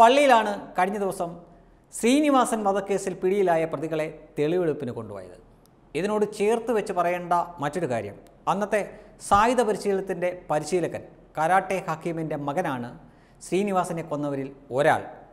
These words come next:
എന്നതാണ്. സമാന സംഭവങ്ങൾ ഇതിനു മുമ്പും നടന്നിട്ടുണ്ട്. അന്നും കൊലയാളികൾ ഒളിച്ചതും കൊലവാളുകൾ ഒളിപ്പിച്ചതും ഒരു പള്ളിയിലാണ്. കൊലയാളികൾക്ക് സുരക്ഷിത ഒളിത്താവളമൊരുക്കിയ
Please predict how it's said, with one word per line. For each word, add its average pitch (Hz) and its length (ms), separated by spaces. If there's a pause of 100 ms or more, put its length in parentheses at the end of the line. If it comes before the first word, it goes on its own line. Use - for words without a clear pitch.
എന്നതാണ്. 107 320 (840)
സമാന 285 460
സംഭവങ്ങൾ 226 420 (140)
ഇതിനു 185 200
മുമ്പും 202 240 (280)
നടന്നിട്ടുണ്ട്. 135 480 (440)
അന്നും 277 240 (280)
കൊലയാളികൾ 226 460 (220)
ഒളിച്ചതും 214 440 (720)
കൊലവാളുകൾ 214 580 (340)
ഒളിപ്പിച്ചതും 202 560 (360)
ഒരു 151 160
പള്ളിയിലാണ്. 120 460 (680)
കൊലയാളികൾക്ക് 240 580
സുരക്ഷിത 254 380 (320)
ഒളിത്താവളമൊരുക്കിയ 190 800